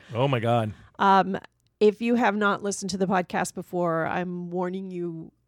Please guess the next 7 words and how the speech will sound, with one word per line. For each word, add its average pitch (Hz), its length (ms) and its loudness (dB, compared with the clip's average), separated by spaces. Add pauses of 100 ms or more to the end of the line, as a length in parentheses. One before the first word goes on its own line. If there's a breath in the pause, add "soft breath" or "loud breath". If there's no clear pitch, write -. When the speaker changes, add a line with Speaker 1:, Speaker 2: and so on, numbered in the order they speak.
(160)
Speaker 2:
up - 180 -4
front. 214 420 -6
We 190 580 -6
get 165 280 -4
very, 175 440 -2
very 170 300 0
spoilery. 170 1040 0